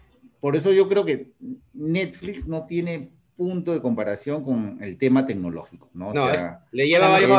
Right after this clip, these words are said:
Speaker 2: puntos de ventaja a todos.
Speaker 1: Sí, claro,
Speaker 3: Sí.
Speaker 1: es la ventaja
Speaker 3: Y
Speaker 1: de
Speaker 3: años
Speaker 1: haber,
Speaker 3: también
Speaker 1: de
Speaker 3: de
Speaker 1: haber sido el
Speaker 3: desarrollo.
Speaker 1: primero,
Speaker 2: Tu,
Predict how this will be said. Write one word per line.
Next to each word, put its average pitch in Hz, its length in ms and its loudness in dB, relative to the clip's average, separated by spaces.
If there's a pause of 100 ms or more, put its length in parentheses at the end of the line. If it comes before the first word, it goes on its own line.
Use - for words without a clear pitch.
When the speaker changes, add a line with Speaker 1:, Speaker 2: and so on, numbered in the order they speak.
Speaker 2:
puntos 180 100 0
de 160 60 4
ventaja 143 320 2
a 143 60 2
todos. 117 180 0
Speaker 1:
Sí, 117 480 0
claro, 107 240 0
Speaker 3:
Sí. 123 60 4
Speaker 1:
es 135 80 2
la 143 80 2
ventaja 135 280 2
Speaker 3:
Y 208 40 6
Speaker 1:
de 226 40 8
Speaker 3:
años 226 260 6
Speaker 1:
haber, - 120 2
Speaker 3:
también 160 300 0
Speaker 1:
de - 60 0
Speaker 3:
de - 60 2
Speaker 1:
haber - 120 2
sido 156 100 -2
el 139 80 4
Speaker 3:
desarrollo. 131 260 4
Speaker 1:
primero, 117 220 4
Speaker 2:
Tu, 180 80 4